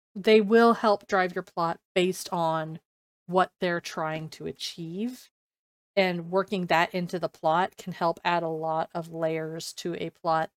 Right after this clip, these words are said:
that is more broadly based. Adding in those characters can add, like, a whole layer of depth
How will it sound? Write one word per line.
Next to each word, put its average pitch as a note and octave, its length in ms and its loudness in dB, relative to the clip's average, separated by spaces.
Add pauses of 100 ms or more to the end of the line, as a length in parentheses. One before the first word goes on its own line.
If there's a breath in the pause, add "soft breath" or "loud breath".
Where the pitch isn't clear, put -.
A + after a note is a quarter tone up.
that E3 140 -6
is D#3 540 -6 (600)
more D#3 680 -2 (440)
broadly E3+ 460 4
based. - 540 -8 (100)
Adding F3 320 4
in E3+ 120 -6
those E3 200 -6
characters E3+ 520 -6
can F#3+ 200 -10
add, E3 240 -4
like, D#3 200 -4
a D3+ 60 -6
whole F3+ 600 -4
layer D#3+ 260 -4
of D3+ 120 -12
depth D3 220 -4